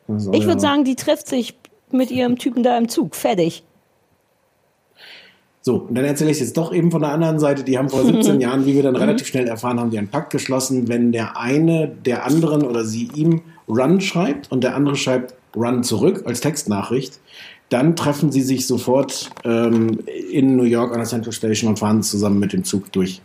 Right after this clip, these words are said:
Speaker 1: Amerika und lassen alles stehen und liegen.
Speaker 2: Mhm.
Speaker 1: Und genau das haben beide gemacht und, ähm, wir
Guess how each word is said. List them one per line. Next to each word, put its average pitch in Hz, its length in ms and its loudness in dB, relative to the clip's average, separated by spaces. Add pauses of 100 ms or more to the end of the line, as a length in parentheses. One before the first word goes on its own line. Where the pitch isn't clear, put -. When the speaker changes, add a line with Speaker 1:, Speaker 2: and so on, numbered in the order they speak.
(100)
Speaker 1:
Amerika 98 480 -2 (100)
und 107 140 -4
lassen 95 240 -2
alles 95 220 -4
stehen 90 200 -2
und 85 140 -2
liegen. - 200 -16 (340)
Speaker 2:
Mhm. 165 140 -2
Speaker 1:
Und 170 100 2
genau 104 220 2
das 127 220 0
haben 123 160 2
beide 107 220 2
gemacht 120 400 0
und, 123 440 -2
ähm, 113 340 0 (260)
wir 117 540 2